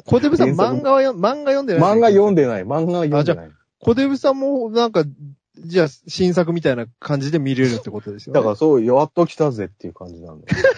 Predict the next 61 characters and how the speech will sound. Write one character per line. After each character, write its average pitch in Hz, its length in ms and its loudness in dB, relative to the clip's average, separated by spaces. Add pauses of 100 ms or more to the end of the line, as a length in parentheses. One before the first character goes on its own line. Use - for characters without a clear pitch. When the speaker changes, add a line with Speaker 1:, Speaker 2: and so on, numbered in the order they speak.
(1000)
Speaker 2:
ア 170 120 2
ニ 151 160 0
メ 113 240 -2
で 95 160 -10
待 107 380 -8
ち 127 40 -4
遠 139 140 -2
し - 100 -16
か 95 60 -12
っ - 40 -14 (160)
た 92 100 -18
ん - 20 -20
だ - 40 -20 (120)
よ。 - 100 -20 (580)
Speaker 1:
待 147 240 -4
ち 185 120 -14
遠 190 100 0
し 175 80 -10
か 196 80 -2
っ - 80 0
た 139 140 -4
ぜ、 110 160 -8
み 98 100 -16
た 101 120 -16
い - 20 -18
な 107 80 -20
こ 110 100 -18
と 107 60 -20
で 104 100 -20
す - 80 -20
か？ - 80 -20 (220)
Speaker 2:
そ 117 100 -4
う 104 60 -4
そ 95 160 -14
う 85 40 -14
そ 90 100 -18
う。 - 120 -20
行 156 220 4
く 190 100 4
ぜ、 160 320 0
み 87 80 -20
た - 80 -20
い - 40 -20 (120)
な。 - 120 -20 (680)
な 320 120 4
ん - 20 -12
か。 - 200 -2 (380)
Speaker 1:
<laughs> - 460 -16
い - 60 0
や、 143 120 4
聞 143 280 -2
い 220 40 2
て 269 160 0
く 233 140 -4
だ 247 120 2
さ 254 200 2
い 240 60 2
よ、 156 100 4
こ 143 160 0
の 139 100 0
間。 139 500 0